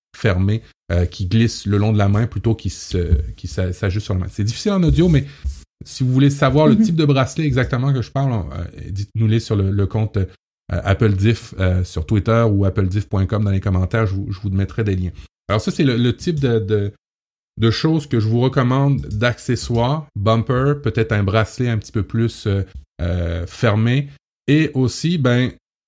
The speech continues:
Speaker 1: il y a toutes sortes sur Internet de, de, de, de recharges, euh, sans fil. Euh, en fait, sont toutes sans fil pour l'Apple Watch, mais il y a toutes sortes de recharges, mais il y a des recharges portables aussi qui existent pour l'Apple Watch.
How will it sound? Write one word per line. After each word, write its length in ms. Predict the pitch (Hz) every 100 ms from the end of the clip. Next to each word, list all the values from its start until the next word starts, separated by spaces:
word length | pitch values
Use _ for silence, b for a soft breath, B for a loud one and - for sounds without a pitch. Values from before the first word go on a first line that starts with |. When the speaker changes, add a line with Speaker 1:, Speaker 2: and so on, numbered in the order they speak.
| -
Speaker 1:
il 100 | 113
y 60 | 120
a 80 | 113 -
toutes 180 | 185 -
sortes 340 | - 170 143
sur 380 | - - 123 113
Internet 560 | 117 107 110 113 123 110 98
de, 340 | 104 101 101
de, 320 | 95 98 95
de, 280 | 92 95 90 85
de 160 | 95
recharges, 720 | 98 113 - 127 127 123 98 _ _ _ -
euh, 400 | 92 92 95 92 90 92 87
sans 280 | - 127 117
fil. 400 | - 135 135 110 _ -
Euh, 100 | 95
en 80 | 95
fait, 160 | 98 101
sont 140 | 90
toutes 240 | - 143
sans 200 | 139 120
fil 180 | 107 135
pour 120 | 117
l'Apple 220 | 104 101 104
Watch, 220 | 120 139
mais 80 | 101
il 20 |
y 40 |
a 40 | 98
toutes 140 | -
sortes 160 | 156 131
de 60 |
recharges, 400 | 113 110 - 143
mais 80 | 135
il 20 |
y 20 | 107
a 40 |
des 80 | 110
recharges 360 | 113 - 135
portables 540 | - 127 - 127 123 107
aussi 260 | 92 -
qui 100 | -
existent 340 | 104 92 113 -
pour 100 | 104
l'Apple 240 | 98 98
Watch. 260 | 98 113